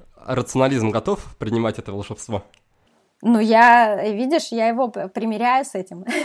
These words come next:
Speaker 2: <laughs> Я его приучаю к этому. Расширяю границы возможного.
Speaker 1: Напоследок я оставляю гостям чуть-чуть времени,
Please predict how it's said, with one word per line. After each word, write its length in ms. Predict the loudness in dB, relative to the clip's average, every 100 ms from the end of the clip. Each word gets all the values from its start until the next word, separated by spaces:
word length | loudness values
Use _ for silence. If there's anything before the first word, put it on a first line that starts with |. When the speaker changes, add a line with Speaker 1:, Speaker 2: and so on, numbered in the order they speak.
| 8 8
Speaker 2:
<laughs> 560 | 8 2 -4 -10 -2 2
Я 80 |
его 140 | 4 4
приучаю 600 | 4 2 4 6 6 6
к 60 |
этому. 500 | 2 0 -2 -6 -10 -14 _ -20 -12 -2
Расширяю 640 | -2 2 6 10 8 8
границы 420 | 0 -2 -4 -6
возможного. 640 | -6 -4 -6 -6 -10 -14 -18 _ _ _ _ _ _ _ -4
Speaker 1:
Напоследок 680 | -2 -2 -4 -2 -2 -4 -6
я 360 | -2 0 0 -2
оставляю 460 | -6 -6 -2 -2
гостям 300 | -2 -2 -2
чуть-чуть 340 | -4 -6 -10 -2
времени, 460 | 0 2 0 -2